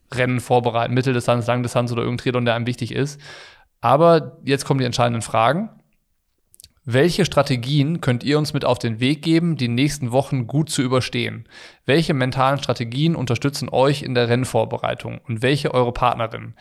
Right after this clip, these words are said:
Vielleicht habt ihr unter den Hörer, Hörerinnen noch mehr passive Triathleten, die am Streckenrand stehen und ihr könnt euch diesem Thema in einem Podcast widmen.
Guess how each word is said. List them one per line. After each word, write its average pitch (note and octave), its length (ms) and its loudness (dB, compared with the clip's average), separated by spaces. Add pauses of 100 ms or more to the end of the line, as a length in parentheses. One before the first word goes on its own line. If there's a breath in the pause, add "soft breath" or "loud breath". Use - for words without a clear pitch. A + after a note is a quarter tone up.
(240 loud breath)
Vielleicht D3 380 2
habt D#3+ 180 0
ihr C3+ 100 -2
unter C3+ 160 0
den A2+ 200 0
Hörer, D#3 420 4
Hörerinnen C#3+ 720 2 (300 loud breath)
noch A#2+ 180 0
mehr C#3 240 4
passive C#3+ 560 -2
Triathleten, C3+ 640 -2
die A#2+ 140 -2
am A2+ 80 -4
Streckenrand C3+ 500 -2
stehen B2+ 300 0
und A#2 120 -6
ihr A#2+ 120 -4
könnt C3 240 0
euch A#2+ 100 0
diesem B2+ 280 -4
Thema B2 300 0
in B2 60 -2
einem A#2 160 -2
Podcast A#2+ 400 -2
widmen. B2 380 -6